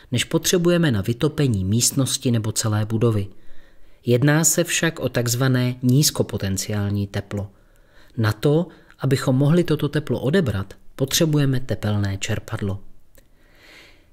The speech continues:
Na základě detailní technicko-ekonomické analýzy bylo rozhodnuto pořídit pro Národní divadlo reverzní chladící stroj Carrier, který pracuje podle potřeby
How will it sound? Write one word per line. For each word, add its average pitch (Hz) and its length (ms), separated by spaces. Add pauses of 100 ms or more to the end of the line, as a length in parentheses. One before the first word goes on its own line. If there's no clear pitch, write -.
(160)
Na 135 80
základě 185 460
detailní 185 640
technicko-ekonomické 165 1300
analýzy 117 840
bylo 135 300
rozhodnuto 147 680
pořídit 160 840
pro 127 180
Národní 117 600
divadlo 131 580 (300)
reverzní 147 760
chladící 120 720
stroj 98 540
Carrier, 135 640 (400)
který 127 340
pracuje 165 540
podle 135 320
potřeby 120 560